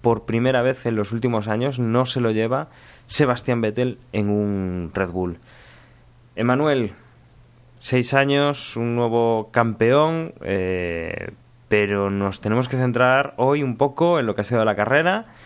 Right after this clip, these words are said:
comentar alguna impresión y cerraremos temporada.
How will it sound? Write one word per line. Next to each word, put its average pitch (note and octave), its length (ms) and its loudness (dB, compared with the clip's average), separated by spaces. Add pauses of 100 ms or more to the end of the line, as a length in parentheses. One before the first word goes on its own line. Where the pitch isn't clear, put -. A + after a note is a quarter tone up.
(300)
comentar A#2+ 300 4
alguna A#2+ 260 2
impresión C#3 540 0
y C#3 60 0
cerraremos G#2+ 840 -2
temporada. G2+ 640 0